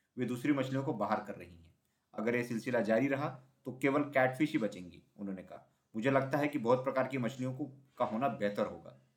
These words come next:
डोनाल्ड ने कहा, "सिर्फ एक तरह की ही नहीं।" "तुम बिल्कुल सही कह रहे हो," मिस्टर वॉल्टर ने कहा, "चलने वाली कैटफिश यहाँ पर फिट नहीं होती।" लेनी ने अपना मुंह बनाया। "जो कोई भी यहाँ कैटफिश लाया," उसने कहा,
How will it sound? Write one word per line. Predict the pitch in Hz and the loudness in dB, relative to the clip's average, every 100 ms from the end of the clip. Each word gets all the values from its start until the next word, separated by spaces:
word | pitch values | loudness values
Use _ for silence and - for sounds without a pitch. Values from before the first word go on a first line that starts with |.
| _ _ | _ _
डोनाल्ड | 113 107 101 | -4 -2 -2
ने | 101 | -4
कहा, | 98 87 - - - - | -8 -14 -18 -20 -20 -2
"सिर्फ | 151 135 131 | 0 0 0
एक | 147 147 | 0 2
तरह | 139 | 2
की | 135 131 | 2 0
ही | 113 | -2
नहीं।" | 90 87 - _ _ _ | -6 -12 -20 _ _ _
"तुम | 156 | -2
बिल्कुल | 131 135 165 | 2 2 2
सही | - 113 110 | 2 2 2
कह | 101 | -2
रहे | 92 | -4
हो," | 90 - _ _ 107 | -8 -14 _ _ -14
मिस्टर | 104 107 | -6 -2
वॉल्टर | 101 101 | 0 -2
ने | 90 | -8
कहा, | 80 78 - _ _ - | -12 -16 -16 _ _ 0
"चलने | 135 147 | 2 6
वाली | 151 151 | 6 4
कैटफिश | 151 139 131 156 156 | 4 2 2 0 -4
यहाँ | 120 | -4
पर | 131 139 - | -4 -6 -8
फिट | 143 - | -6 -4
नहीं | 110 101 95 | -4 -6 -10
होती।" | 90 - _ _ _ _ _ _ _ _ _ - | -14 -20 _ _ _ _ _ _ _ _ _ 0
लेनी | 120 135 135 | 2 4 2
ने | |
अपना | 110 107 101 | 0 0 -4
मुंह | 95 110 | -4 -4
बनाया। | 117 117 113 - _ _ _ _ _ _ _ _ _ _ - | -2 -4 -8 -14 _ _ _ _ _ _ _ _ _ _ -6
"जो | 139 160 | 0 0
कोई | 160 170 175 | 2 2 2
भी | 175 | 2
यहाँ | 165 160 | 2 2
कैटफिश | 135 131 131 151 147 | 4 2 2 -2 2
लाया," | 143 151 | 2 2
उसने | 107 - 113 | -4 -10 -10
कहा, | 92 80 | -10 -14